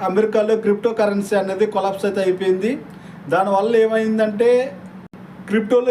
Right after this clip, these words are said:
ఎక్కువగా సెల్ ఆఫ్ అయితే ఎక్కువగా అయిపోయింది. అందుకని క్రిప్టో కరెన్సీ అన్నది ఒక్కసారి డౌన్ఫాల్ అయిపోయింది. ఆ అమౌంట్ ఎవరైతే సెల్ చేస్తుంటారో ఆ అమౌంట్ అంతా కూడా గోల్డ్లోకి,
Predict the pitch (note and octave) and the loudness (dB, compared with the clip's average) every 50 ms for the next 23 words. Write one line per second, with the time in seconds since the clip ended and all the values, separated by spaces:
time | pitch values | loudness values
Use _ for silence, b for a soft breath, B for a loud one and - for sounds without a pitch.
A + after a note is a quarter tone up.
0 | A#3 A3+ A#3 A#3 A#3 A#3 A3+ A#3 A#3+ B3 B3+ B3 - A#3 G#3 G#3 G#3+ A#3 A3+ - | 2 2 2 2 2 2 2 2 2 2 0 0 0 0 0 2 2 0 0 0
1 | A#3+ A3+ A3 G#3+ A3+ A3 A3 G#3+ G#3+ G#3+ G#3+ G3+ G3+ - G#3+ G#3 G#3+ G#3 G3+ G3+ | 0 0 2 4 4 4 4 4 4 4 4 2 2 2 0 2 2 2 2 2
2 | G3+ G#3+ G#3 G#3 G3+ G3+ A3+ A3 G#3 G3+ G3 G3+ F#3 G#3 G#3 G3+ G#3 G#3+ G3+ G3+ | 2 2 2 2 2 2 2 2 2 0 0 0 0 0 0 0 0 0 0 0
3 | - A3+ A3 G#3+ G#3+ G#3 G#3 G#3 G3+ G3+ G#3+ G3+ G3+ G3+ G3+ G3+ F#3 F#3 - G#3 | 0 0 0 0 0 0 0 0 0 0 0 2 2 2 2 2 0 0 -2 -4
4 | G3 G#3+ G#3 G3+ G#3 G#3+ G#3 F#3+ F3+ F3 F3+ F#3+ - G3+ F#3+ F#3 F3+ F3+ F3 F3 | 0 2 2 2 2 2 0 0 0 0 0 -2 -2 0 0 2 0 0 -2 -2
5 | F3+ F3+ F3+ F3+ F#3+ A3 C4 B3 - B B B B B B B - E3+ F3 F#3 | -2 -2 -2 0 -2 -2 -2 -4 -8 B B B B B B B -2 0 2 4
6 | F#3 F#3 F#3 F3+ F3 E3+ F3 F#3 G3+ A3+ A#3+ B3 A3+ A#3+ A#3 A3 G#3 G#3 F#3 F3+ | 4 4 2 2 0 -2 -2 0 0 0 2 2 2 2 2 2 2 2 2 0
7 | F#3+ G3+ G#3 G#3 G3+ A3 G#3+ G3+ - F#3 F3+ F#3 F#3 G#3 G#3 G3+ G3 - - G3+ | 0 0 0 0 2 0 0 0 0 -2 -2 -2 0 2 2 2 0 0 -2 -4
8 | G3+ G3 F#3+ G3 F#3+ G3 G3+ G3+ G3+ G3+ F#3 F3+ E3+ E3 E3 E3+ F#3 G3 G3 G3 | -2 -2 -2 -2 0 2 2 2 0 0 0 2 2 2 2 2 0 -2 -2 -2
9 | G3 F#3+ F#3+ F#3+ - - G3+ G3 - G3+ G3+ G#3 G#3 - - D#3+ D#3 E3 F3+ F#3 | -2 -2 -2 -2 -4 -4 -2 -2 0 0 2 0 0 -2 -4 -6 -4 -2 0 0
10 | F#3 F#3+ F#3+ G3 F#3+ F#3+ - - G3+ G3 | 0 0 0 -2 -4 -4 -4 -2 -2 0